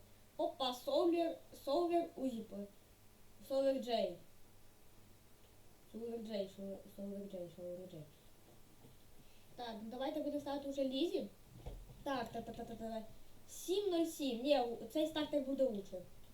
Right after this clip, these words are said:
Ельф Узі лучше ставить. Так, ну вона ставить леденці раз в п'ять секунд. Це вивод. І на максимум уровні по двадцять.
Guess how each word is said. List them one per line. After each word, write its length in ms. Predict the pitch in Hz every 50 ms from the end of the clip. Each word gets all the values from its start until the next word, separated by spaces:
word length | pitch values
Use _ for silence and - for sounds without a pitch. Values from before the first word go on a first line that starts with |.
| - - - - - - - - -
Ельф 240 | 294 339 311 320 - -
Узі 280 | - 302 370 349 370 349
лучше 300 | 285 277 277 277 - 269
ставить. 380 | - - 190 185 180 175 175 - - - - - - - - - - - - - - -
Так, 180 | 294 294 277 -
ну 140 | 285 311 320
вона 200 | 311 320 349 415 466
ставить 460 | 466 - 440 415 427 427 415 381 403
леденці 460 | 339 320 349 349 339 - 370 381 370
раз 360 | 359 349 359 359 - - - -
в 160 | 330 320 311
п'ять 320 | 302 - 339 330 320 - -
секунд. 440 | - 320 302 - 320 349 392 494 523 - - -
Це 180 | - 311 302 311
вивод. 400 | 277 330 330 311 311 302 311 - - - - - - - - - - - - - - -
І 60 | - 285
на 120 | 320 311
максимум 480 | 330 339 330 - - 339 320 311 302 -
уровні 340 | 285 330 381 381 370 339 330
по 120 | - 339 302
двадцять. 640 | 262 262 262 254 233 208 202 - - 202 190 -